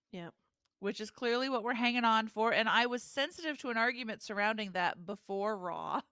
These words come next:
Speaker 2: <laughs>
Speaker 1: Yeah. Yep.
Speaker 2: I just, I feel like we are about to enter an era of mishandling that is like, <laughs> and
Speaker 1: I'm
Speaker 2: maybe Vince
Speaker 1: scared.
Speaker 2: will, like, lose interest and drift off, you know? Maybe he'll be too preoccupied with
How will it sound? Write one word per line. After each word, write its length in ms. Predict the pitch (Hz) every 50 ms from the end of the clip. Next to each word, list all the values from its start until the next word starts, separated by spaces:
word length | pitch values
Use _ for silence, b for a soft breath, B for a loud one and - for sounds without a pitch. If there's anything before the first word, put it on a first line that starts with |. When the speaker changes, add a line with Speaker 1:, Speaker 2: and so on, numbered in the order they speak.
| _ - -
Speaker 2:
<laughs> 240 | - - - -
Speaker 1:
Yeah. 120 | 302 262 - 156 160 156 160 B B B B B B B _ _ _ -
Yep. 160 | 202 175 - _ _ _ _ _ _ _ _ _ _ _ _ _ _ _ _ -
Speaker 2:
I 160 | 208 220 233
just, 520 | 208 254 269 269 254 233 - - - - - _ _ _ _ -
I 220 | 190 220 240 285 - - -
feel 200 | 254 269 285 285
like 220 | 285 254 240 220 - -
we 260 | 185 208 208 220 220
are 120 | 214 214 269
about 320 | - 202 247 277 294 269 -
to 140 | 277 - 220
enter 320 | 208 208 214 262 226 208
an 100 | 202 - -
era 320 | 175 180 175 185 185 196 190 -
of 140 | - 196 190
mishandling 960 | 185 180 185 185 - - 208 147 135 190 208 202 214 214 214 214 214 220 220 202
that 120 | 190 190 175
is 180 | 175 185 185 -
like, 480 | - 214 - - - - - - - - _ _ _
<laughs> 320 | _ _ _ _ _ _
and 120 | - - 392
Speaker 1:
I'm 60 | 381
Speaker 2:
maybe 280 | 370 403 415 427 453 466 -
Vince 220 | - 392 - -
Speaker 1:
scared. 100 | 381 359
Speaker 2:
will, 200 | 359 339 311 -
like, 180 | 302 311 294 - -
lose 300 | 254 262 285 294 277 285
interest 380 | 269 277 277 285 285 269 -
and 140 | 254 240 214
drift 260 | 202 208 214 - -
off, 300 | 170 156 151 131 - - - _ _ _ _
you 140 | 247 214 214
know? 380 | 226 233 247 247 247 247 254 b b b b b b b b b b b b _ _ -
Maybe 400 | 196 196 214 240 254 277 269 269
he'll 160 | 262 269 254
be 140 | 220 247 240
too 180 | - - 233
preoccupied 880 | 226 - 262 233 202 190 196 208 - 226 - - 208 196 190 190 190 175
with 340 | 175 175 180 185 180 165 170